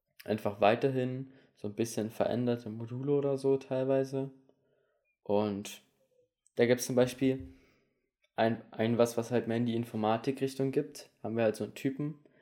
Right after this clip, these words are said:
Webdesign und Development. Und ich weiß nicht,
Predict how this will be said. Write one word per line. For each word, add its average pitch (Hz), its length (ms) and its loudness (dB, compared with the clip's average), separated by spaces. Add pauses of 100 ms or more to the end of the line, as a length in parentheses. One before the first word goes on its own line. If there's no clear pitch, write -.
(200)
Webdesign 117 540 -4
und 117 180 -6
Development. 135 720 -2 (1120)
Und 117 680 -4 (2250)
ich 123 160 0
weiß 127 200 8
nicht, - 260 -4